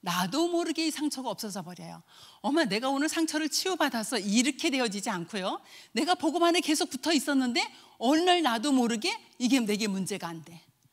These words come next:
전엔 이 상처 때문에 누가 말만 해도 건들-, 건들기만 해도 아프고 막 이랬는데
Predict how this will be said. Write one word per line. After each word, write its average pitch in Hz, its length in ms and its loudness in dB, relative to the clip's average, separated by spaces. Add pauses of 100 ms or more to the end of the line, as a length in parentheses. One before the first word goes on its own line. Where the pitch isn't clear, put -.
(300)
전엔 285 400 4
이 262 160 4
상처 330 260 0
때문에 277 280 0
누가 240 200 -2
말만 247 380 4
해도 247 160 -4
건들-, 226 320 -2 (640)
건들기만 233 480 0
해도 226 160 0
아프고 226 400 -2
막 208 180 2
이랬는데 240 500 0